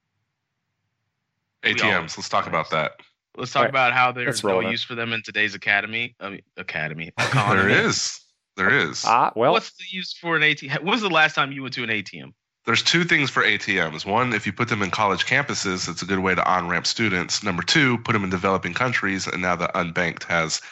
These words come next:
Speaker 2: an opportunity to have financial services.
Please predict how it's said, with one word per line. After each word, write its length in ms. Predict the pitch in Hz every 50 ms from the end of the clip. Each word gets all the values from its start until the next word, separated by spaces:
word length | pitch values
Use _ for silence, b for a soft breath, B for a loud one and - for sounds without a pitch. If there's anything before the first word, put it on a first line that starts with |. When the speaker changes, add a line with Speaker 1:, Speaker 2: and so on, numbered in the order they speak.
| B B B
Speaker 2:
an 120 | 95 87
opportunity 580 | 87 85 - 82 - - 87 85 82 82 82 80
to 80 | - 80
have 180 | 82 82 80
financial 380 | - 90 87 82 82 82 - -
services. 640 | - - 92 82 80 76 - - - - - -